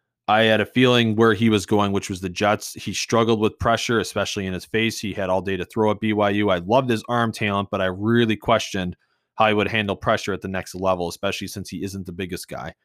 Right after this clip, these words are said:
Uh, and he'd had a very disappoint-, underwhelming rookie year. He had twenty-three hundred yards passing, nine touchdowns, eleven picks, sixty-three point, or sixty-nine point seven quarterback rating, and he ranked thirtieth in the N F L in total Q B R, twenty-eight point two. Ouch.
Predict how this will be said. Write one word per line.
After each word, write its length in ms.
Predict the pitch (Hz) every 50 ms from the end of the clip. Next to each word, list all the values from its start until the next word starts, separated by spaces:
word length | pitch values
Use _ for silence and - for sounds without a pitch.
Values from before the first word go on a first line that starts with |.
| _ _ _ _ _ _ _ _ _ _ _ _ -
Uh, 360 | 101 95 95 95 92 92 90 90
and 100 | 107 104
he'd 160 | 117 113 110
had 160 | 120 120 113
a 60 | 107
very 260 | 101 107 113 117 117
disappoint-, 460 | 113 113 110 - 117 110 - 123 - -
underwhelming 560 | 117 117 113 110 107 107 107 104 101 95 98
rookie 220 | 101 95 - 101
year. 240 | 98 98 104 101 90
He 60 | 87
had 100 | 90 90
twenty-three 420 | - - 110 107 104 - 110 110 101
hundred 260 | 117 110 101 101 95
yards 280 | 98 101 98 98 90
passing, 440 | - - 123 120 117 - - 120 110
nine 180 | 104 98 98 95
touchdowns, 520 | - 113 107 - - - 104 101 98 95
eleven 280 | 95 92 95 90 87 87
picks, 400 | - 123 117 117 - - - - _ _ _ _ _ _ _
sixty-three 640 | _ - - 139 135 139 135 120 117 - 135 131 120
point, 340 | 117 - 123 117 110 107 98 -
or 80 | 104 101
sixty-nine 540 | - - 135 135 - - 120 117 113 113 110
point 240 | - 113 107 -
seven 260 | - 123 117 110 107 98
quarterback 540 | - 117 117 110 110 104 113 110 107 107
rating, 260 | - 113 113 113 110 107
and 80 | 95
he 100 | 98 117
ranked 280 | 104 107 104 101 92 -
thirtieth 560 | - - - 123 131 131 127 127 120 - - -
in 100 | 123 120
the 180 | 113 107 107 -
N 140 | 107 110 113
F 160 | 107 - -
L 180 | 104 101 95
in 80 | 95 90
total 240 | - 107 98 95 92
Q 240 | - - - 95 87
B 160 | 90 85 85
R, 280 | 85 80 64 60 - _ _ _ _ _ _ _ -
twenty-eight 540 | - - 117 110 104 95 95 98 98 -
point 260 | - 92 92 90 - -
two. 320 | - - 95 78 64 - - _ _ _ _ _ _ -
Ouch. 380 | 95 92 76 - - - -